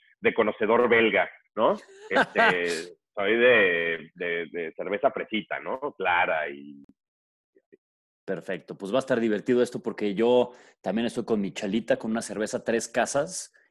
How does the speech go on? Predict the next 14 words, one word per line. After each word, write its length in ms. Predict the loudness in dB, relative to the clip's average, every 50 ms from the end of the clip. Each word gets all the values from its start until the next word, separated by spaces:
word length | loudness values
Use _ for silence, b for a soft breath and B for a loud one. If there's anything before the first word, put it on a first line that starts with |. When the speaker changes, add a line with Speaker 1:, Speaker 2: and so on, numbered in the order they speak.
| b _
Speaker 2:
que 140 | -6 -4 -2
es 80 | 0 0
de 140 | 0 0
un 220 | 0 -2 -2 -4 -4
muy 180 | -2 -2 0
buen 200 | 0 0 0 0
cuate, 340 | 0 0 0 0 0 -2 -8
que 120 | -6 -6 -6
también 380 | -4 -4 -2 -2 -4 -4 -4
un 120 | -6 -4 -4
día 100 | -4 -4
aquí 200 | -4 -6 -10 -8
lo 100 | -8 -8
entrevistaré. 640 | -10 -8 -8 -8 -8 -8 -8 -6 -6 -4 -6 -8